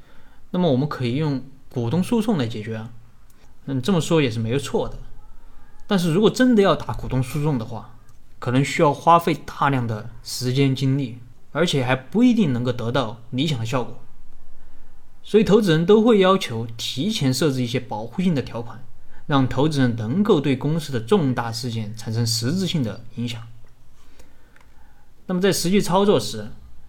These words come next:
一般都是通过设置一票否决权来实现实质性影响的。当然也有一些其他的方法，我后面会讲。有人可能会说，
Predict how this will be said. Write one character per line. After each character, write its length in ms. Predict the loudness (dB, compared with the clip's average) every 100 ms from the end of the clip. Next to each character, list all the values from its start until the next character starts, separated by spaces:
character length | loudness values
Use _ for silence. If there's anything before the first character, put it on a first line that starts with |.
| -12 -6
一 180 | 2 4
般 320 | 4 4 4
都 140 | 2 2
是 160 | 0
通 240 | 0 2 4
过 120 | 2
设 220 | 2 0
置 220 | 0 -4
一 160 | -2 0
票 200 | 2 0
否 320 | -2 -6 -6
决 160 | -4 -4
权 300 | -4 -6 -6
来 140 | -4
实 200 | -4 -4
现 280 | -4 -4 -4 -8
实 180 | -6 -2
质 120 | -2
性 180 | -2 -4
影 160 | -2
响 160 | -4 -6
的。 140 | -10 -12 -12 -10 -10 -10 -4
当 140 | 0 2
然 100 | 4
也 140 | 4
有 100 | 4
一 80 | 2
些 200 | 2 0
其 160 | -2 0
他 180 | 2
的 80 | 2
方 240 | 0 -2 -2
法， 220 | -6 -12 -14 -8
我 100 | -2
后 140 | 2
面 140 | 2
会 100 | 2
讲。 160 | -2 -6 -12 -14 -16 -18 -18 -18 -16 -16 -14 -10 -10 -8 -8 -10 -10 -12 -14 0
有 120 | 6
人 80 | 6
可 100 | 6
能 120 | 4
会 100 | 2
说， 320 | 2 0 0